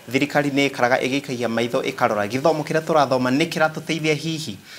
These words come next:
kana no mbeca tũraitĩrĩra kũrĩa na gĩtirateithia bũrũri. Nĩ gwĩkĩkaga mogarũrũku nĩ tondũ, na mogarũrũku macio ti ka thirikari ĩkira tu mũndũ agokĩra akoiga gatuĩke mogarũrũku, mangĩ marehagwo nĩ tondũ wa maũndũ kana ũrĩa kũracenjia. Ta rĩu mũno ingiuga twĩ thĩinĩ wa twenty-first century,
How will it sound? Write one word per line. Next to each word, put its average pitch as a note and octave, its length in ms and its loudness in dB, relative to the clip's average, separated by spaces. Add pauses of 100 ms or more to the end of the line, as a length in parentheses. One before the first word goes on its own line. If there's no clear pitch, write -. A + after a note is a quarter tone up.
(140)
kana C3+ 380 4
no C#3+ 260 4
mbeca C3 300 -2
tũraitĩrĩra B2 500 -4
kũrĩa B2+ 240 -2
na C#3 100 0
gĩtirateithia B2+ 560 -2
bũrũri. C3 320 -4 (440)
Nĩ C#3 120 4
gwĩkĩkaga C#3+ 600 2
mogarũrũku B2 540 -2
nĩ C#3+ 80 -2
tondũ, B2 400 -4
na B2+ 120 2
mogarũrũku C#3 360 0
macio D3 240 -2
ti F3 80 -8
ka D#3+ 140 -2
thirikari C3+ 400 -2
ĩkira B2+ 340 -2
tu C3+ 100 -8
mũndũ C#3+ 220 -2
agokĩra B2 320 0
akoiga A2+ 400 -4
gatuĩke C3+ 340 -6
mogarũrũku, G#2 600 -2 (380)
mangĩ C#3 360 4
marehagwo C3 440 0
nĩ A#2+ 100 -2
tondũ A#2 400 -4
wa A2+ 380 0 (280)
maũndũ B2+ 520 0
kana C3 220 -2
ũrĩa D3 180 0
kũracenjia. B2 540 0
Ta C3+ 120 -6
rĩu D3 220 -4
mũno D3 320 -2
ingiuga C3 360 -2
twĩ B2+ 200 -2
thĩinĩ A#2+ 160 -2
wa A#2+ 140 -2
twenty-first E3+ 680 -2
century, G#2 440 -6